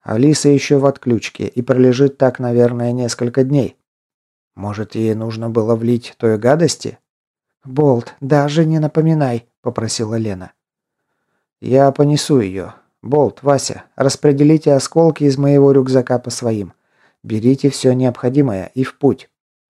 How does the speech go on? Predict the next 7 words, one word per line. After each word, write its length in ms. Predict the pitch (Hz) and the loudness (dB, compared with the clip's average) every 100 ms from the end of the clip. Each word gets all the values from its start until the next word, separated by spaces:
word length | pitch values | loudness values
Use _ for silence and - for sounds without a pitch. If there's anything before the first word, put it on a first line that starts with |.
| _ _ _ _ _ _ _ _ _ _ | _ _ _ _ _ _ _ _ _ _
«Блин, 600 | - 101 107 110 107 87 - _ | -8 -6 -4 -4 -4 -6 -16 _
там 260 | - 113 113 | -12 -8 -6
ещё 260 | 107 120 | -4 -2
мясо 460 | 120 135 123 - 110 | 0 0 -2 -2 -4
осталось», 640 | - - 110 101 92 - _ - | -4 -2 0 -2 -6 -12 _ -16
огорчился 680 | 110 113 113 120 107 - 104 | -6 -6 -4 -8 -8 -6 -6
Вася. 360 | 92 - 98 | -8 -10 -12